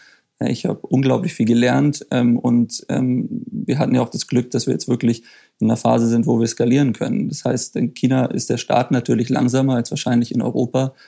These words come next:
oder, oder U S A für einen Ausländer. Aber, ähm, es ist natürlich eine unglaubliche Möglichkeit. Und der Markt hat, ist natürlich in den letzten fünf Jahren,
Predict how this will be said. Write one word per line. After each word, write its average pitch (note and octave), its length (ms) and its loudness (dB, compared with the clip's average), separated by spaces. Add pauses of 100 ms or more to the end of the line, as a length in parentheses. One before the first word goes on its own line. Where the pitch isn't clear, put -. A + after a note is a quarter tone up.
(160)
oder, A#2 480 -2
oder - 180 -2
U C3 80 2
S - 200 -4
A B2+ 160 0
für C3 160 -2
einen B2+ 120 2
Ausländer. C#3 640 0 (340)
Aber, A#2 420 2
ähm, A#2 380 2 (260)
es - 160 -2
ist B2 120 -2
natürlich A#2+ 380 0
eine B2 80 -2
unglaubliche B2 500 2
Möglichkeit. A#2+ 500 0
Und B2 140 0
der A#2+ 80 4
Markt C3 340 0
hat, B2+ 140 -2 (100)
ist B2+ 160 -4
natürlich A#2+ 300 0
in A#2+ 80 2
den A#2 80 2
letzten C3 300 -2
fünf A#2+ 260 0
Jahren, B2 340 0